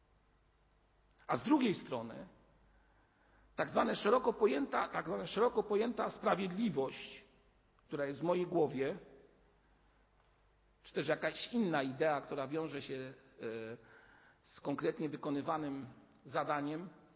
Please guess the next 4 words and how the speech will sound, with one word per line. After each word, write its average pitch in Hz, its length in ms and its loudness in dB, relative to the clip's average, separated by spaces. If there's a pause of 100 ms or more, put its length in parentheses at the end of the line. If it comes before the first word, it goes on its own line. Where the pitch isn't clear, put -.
(1600)
linią, 175 540 -2
postawą 160 560 -2
mojego 151 380 -4
życia, 151 500 -6